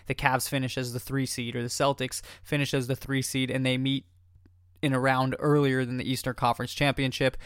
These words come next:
The Eastern Conference got so much worse, and I'll tease another episode.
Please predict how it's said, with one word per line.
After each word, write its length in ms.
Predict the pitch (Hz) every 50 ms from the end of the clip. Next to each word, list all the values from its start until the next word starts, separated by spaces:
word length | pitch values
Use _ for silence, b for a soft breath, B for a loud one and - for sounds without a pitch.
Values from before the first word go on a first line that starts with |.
| B B B B B B B B
The 100 | - - - -
Eastern 360 | 196 185 156 - 180 165 147
Conference 360 | - 160 147 143 147 139 -
got 200 | 147 120 - -
so 460 | - - - - - 196 196 196 190
much 300 | 175 175 165 160 - -
worse, 480 | 139 143 139 131 139 135 - - - - - -
and 300 | 143 143 143 143 139 - - _ - - 139
I'll 160 | 147 139 139
tease 520 | - - - - - 254 247 233 226 180
another 360 | 175 160 165 170 170 170 151
episode. 640 | - 147 160 - 165 139 - - 123 123 123 131 135